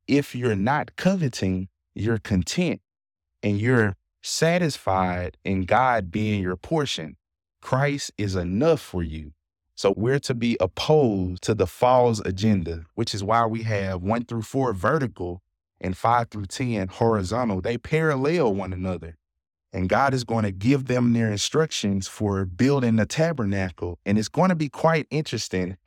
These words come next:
how the tabernacle is gonna look. When we look at the imagery here, guess what it's gonna look like? It's gonna look like creation. The top is gonna be blue. What does that represent?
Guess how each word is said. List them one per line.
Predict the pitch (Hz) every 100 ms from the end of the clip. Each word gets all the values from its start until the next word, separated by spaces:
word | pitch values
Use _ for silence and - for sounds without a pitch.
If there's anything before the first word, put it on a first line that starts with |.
| -
how | 120 135
the | 127 107
tabernacle | - 131 123 117 113 110 - 101
is | 90
gonna | 87 107 110 101
look. | 101 92 - _ _ _
When | 92
we | 107
look | 123 117 156
at | 156
the | - -
imagery | 139 151 113 98 95
here, | 101 92 90 90 _ _
guess | 98 170 -
what | 165 151
it's | 113
gonna | 101 135 120
look | 110 147 -
like? | 87 78 - _ _ _ _ _ _ -
It's | 104
gonna | 101 151 170
look | 131 147 - 127
like | 120 113
creation. | - 123 101 110 220 - 85 80 - _ _ _ _
The | - 95 90 - -
top | - 180 -
is | 147
gonna | 131 147 139
be | 117 95
blue. | 90 165 165 165 165 _ _
What | 180
does | 185
that | 190 170
represent? | 151 - 113 98 98